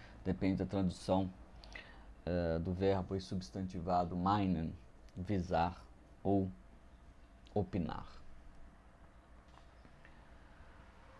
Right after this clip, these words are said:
Uma primeira observação a ser feita sobre esse capítulo, eh,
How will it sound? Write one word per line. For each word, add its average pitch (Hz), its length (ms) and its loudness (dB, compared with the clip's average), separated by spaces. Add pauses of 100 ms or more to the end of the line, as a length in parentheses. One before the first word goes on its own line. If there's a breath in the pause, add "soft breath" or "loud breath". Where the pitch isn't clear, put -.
(380)
Uma 139 160 8
primeira 160 720 10
observação 107 960 6 (1900)
a 107 120 4
ser 98 220 2
feita 101 500 4
sobre 90 580 2 (200)
esse - 220 0
capítulo, 90 720 0 (640)
eh, 82 680 -2